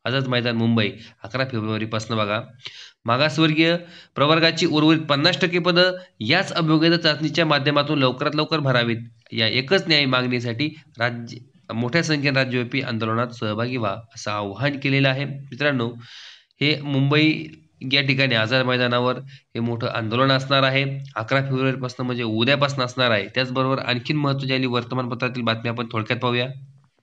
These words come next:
सर्वोच्च न्यायालयाचा निकाल, पदोन्नत्यामध्ये आरक्षण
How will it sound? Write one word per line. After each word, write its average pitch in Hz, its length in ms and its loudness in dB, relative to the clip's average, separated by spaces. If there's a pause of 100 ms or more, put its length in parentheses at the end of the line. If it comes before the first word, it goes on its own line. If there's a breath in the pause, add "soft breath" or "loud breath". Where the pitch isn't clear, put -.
(1400 soft breath)
सर्वोच्च 185 340 4
न्यायालयाचा 170 520 4
निकाल, 139 340 4
पदोन्नत्यामध्ये 139 760 0
आरक्षण 131 540 0